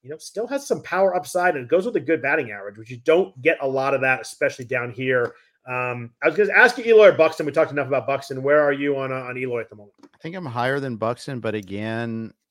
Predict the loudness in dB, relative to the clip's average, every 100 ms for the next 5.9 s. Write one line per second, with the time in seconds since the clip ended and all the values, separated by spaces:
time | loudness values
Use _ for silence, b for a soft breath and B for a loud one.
0 | _ -12 -10 -10 -10 -12 -12 -14 -10 -8
1 | -10 _ -6 -6 -6 -12 -20 -20 _ _
2 | _ 2 4 2 -2 0 0 -2 -8 -4
3 | -2 -2 -4 -6 -6 -10 -14 -14 -10 -8
4 | -8 -8 -8 -10 -10 -12 -10 -4 -2 -4
5 | -6 -8 -8 -10 -10 -8 -8 -8 -10